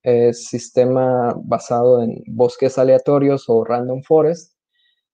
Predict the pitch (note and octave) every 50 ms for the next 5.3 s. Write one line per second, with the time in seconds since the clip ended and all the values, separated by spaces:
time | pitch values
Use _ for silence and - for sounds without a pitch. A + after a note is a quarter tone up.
0 | _ _ _ A#2+ A2+ - - B2+ B2+ C3+ C3 C3 - D3 C#3+ C#3+ D3 C#3+ - D3+
1 | C#3+ D3 C#3+ C3+ C#3 - - C#3+ C#3 C#3 D3 D#3 D3+ C3 A#2+ A#2+ A#2+ B2 B2+ B2+
2 | - - C3+ B2+ B2+ A#2+ A#2 A#2+ A#2+ - C3 C3 C3+ C3+ C3 C3 - - C3 C3
3 | C3+ D3 E3+ G3 - _ _ _ _ _ - B2+ B2 B2+ C3 B2 A2 - - A#2+
4 | A#2 A2+ A2+ A2 A2+ - - - - B2+ A#2 - - C3 B2+ B2+ B2+ - - D3+
5 | D#3+ D#3+ D#3 - -